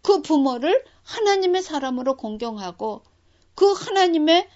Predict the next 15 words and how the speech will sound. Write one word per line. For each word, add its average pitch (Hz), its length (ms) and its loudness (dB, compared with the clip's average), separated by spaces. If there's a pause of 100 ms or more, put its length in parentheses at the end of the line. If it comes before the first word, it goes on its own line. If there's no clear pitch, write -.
(140)
사람으로 262 880 0 (200)
따를 330 420 -2
때에 202 520 -6 (560)
그것이 277 560 -4 (360)
보이지 339 400 6
않는 226 480 -4 (300)
또 381 280 2 (400)
하나님을 294 600 -2
섬기는 294 540 -4
일이기도 202 480 -10
합니다. - 560 -14 (1700)
요새는 311 480 2
위아래가 339 680 4
없고 - 480 -8 (1500)
뭔가 285 600 2